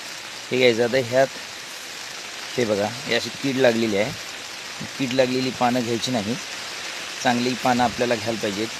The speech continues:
आता इथं एक चांगलं पान आहे, अशी पानं आपल्याला कुटून घ्यायला लागणार आहेत. इथं एक चांगली दोन, एक पान आहे बघा, अगदी व्यवस्थित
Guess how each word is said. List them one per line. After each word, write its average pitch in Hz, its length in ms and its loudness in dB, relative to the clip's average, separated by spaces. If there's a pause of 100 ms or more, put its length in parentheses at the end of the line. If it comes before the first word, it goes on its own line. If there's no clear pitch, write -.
(140)
आता 95 120 -2
इथं 117 180 0
एक 120 140 -2
चांगलं 117 240 0
पान 104 240 0
आहे, 110 140 -4 (720)
अशी 113 140 -4
पानं 117 280 0
आपल्याला 117 320 2 (760)
कुटून 127 300 0
घ्यायला 117 280 2
लागणार 98 220 -2
आहेत. 104 100 -2 (2000)
इथं 113 220 4
एक 117 160 2
चांगली 110 300 4
दोन, 110 180 0 (120)
एक 110 180 -2
पान 107 180 2
आहे 95 160 0
बघा, 104 120 4
अगदी 98 260 -2
व्यवस्थित 101 400 0